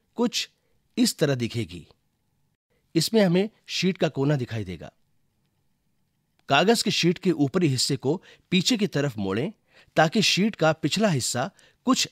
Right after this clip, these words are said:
ऐसा दिखे, एक लिफाफे की तरह, और आगे का हिस्सा कुछ ऐसा दिखे, दो भाग में बटा हुआ। कागज की शीट के आगे वाले भाग को ऊपर रखें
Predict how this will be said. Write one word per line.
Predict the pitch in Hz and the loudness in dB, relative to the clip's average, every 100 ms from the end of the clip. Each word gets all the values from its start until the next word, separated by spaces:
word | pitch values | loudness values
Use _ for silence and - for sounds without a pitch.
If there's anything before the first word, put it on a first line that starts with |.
| _ | _
ऐसा | 139 151 180 | -2 0 0
दिखे, | 123 - 104 - _ _ _ _ _ _ _ _ _ _ _ - | -2 -6 -10 -12 _ _ _ _ _ _ _ _ _ _ _ 4
एक | 208 - - _ _ _ _ | 4 4 -8 _ _ _ _
लिफाफे | 120 147 175 170 160 | -2 0 0 -2 -4
की | 123 | -4
तरह, | 110 90 - _ _ _ _ _ _ _ _ | -8 -10 -12 _ _ _ _ _ _ _ _
और | 151 | 0
आगे | 147 120 143 202 | 0 0 0 0
का | 160 | 0
हिस्सा | 123 - 151 | -2 -2 -4
कुछ | - 156 - - _ _ - | -2 -6 -6 -12 _ _ -2
ऐसा | 156 165 | 0 0
दिखे, | 107 107 113 - _ _ _ _ - | -4 -6 -10 -12 _ _ _ _ -18
दो | 113 175 | 0 2
भाग | 143 131 131 | 2 0 0
में | 160 | 0
बटा | 117 113 | -2 -4
हुआ। | 107 85 87 - _ _ _ _ _ _ _ _ _ | -8 -8 -14 -16 _ _ _ _ _ _ _ _ _
कागज | 156 185 254 | 2 4 2
की | - | 0
शीट | 190 165 180 | 0 0 0
के | - | 0
आगे | - 120 143 185 | -2 0 0 2
वाले | 151 147 | 2 0
भाग | 107 101 127 | -2 -4 -6
को | - 143 - | -6 -6 -6
ऊपर | - 123 | -4 -4
रखें | 123 - 180 | -4 -6 -6